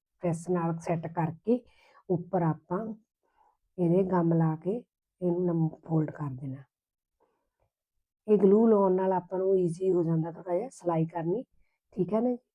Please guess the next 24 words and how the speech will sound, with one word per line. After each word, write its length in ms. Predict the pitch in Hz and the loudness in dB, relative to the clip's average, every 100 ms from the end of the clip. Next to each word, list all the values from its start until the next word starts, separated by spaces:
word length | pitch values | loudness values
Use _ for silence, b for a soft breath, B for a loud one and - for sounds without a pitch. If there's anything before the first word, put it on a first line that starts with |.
| _ 208 | _ -8
ਤੇ 40 | 175 180 | 0 0
ਇੱਧਰਲੀ 320 | 170 190 196 | 2 0 0
ਸਾਈਡ 380 | 190 175 170 170 | -2 -2 0 0
ਫਿਰ 120 | 175 | 0
ਏਦਾਂ 280 | 165 170 175 | 0 -2 -2
ਰੱਖ 140 | 160 - | -2 -4
ਕੇ 140 | 214 269 _ _ _ _ 160 | -6 -6 _ _ _ _ 0
ਜਿਹੜਾ 260 | 175 190 | 2 2
ਆਪਣਾ 240 | 185 - 180 | -2 -4 -4
ਕੱਪੜਾ 340 | 175 170 175 175 180 - | -4 -6 -4 -2 -4 -8
ਇੱਕ 240 | 165 175 | -10 -2
ਦੂਸਰਾ 320 | 160 160 180 | 0 0 -2
ਕਟਿੰਗ 300 | 180 165 190 196 | -6 -4 -4 -4
ਕੀਤਾ 280 | 170 180 | -6 -4
ਉਹਦੇ 200 | 190 185 190 | 0 0 0
ਨਾਲ 240 | 175 160 | 0 -4
ਆਪਾਂ 260 | 160 - 180 | -6 -10 -10
ਨਾਲ 380 | 180 165 175 190 | -6 -4 -4 -6
ਨਾਲ 260 | 175 165 | -8 -8
ਦੀ 160 | 151 165 | -4 -4
ਇਸ 100 | 160 | -4
ਤਰ੍ਹਾਂ 240 | - 165 175 175 | -10 -12 -12 -6
ਗਲਾਈ 340 | 160 156 156 | -4 -4 -4
ਵਿੱਚ 300 | 156 143 - | -6 -10 -14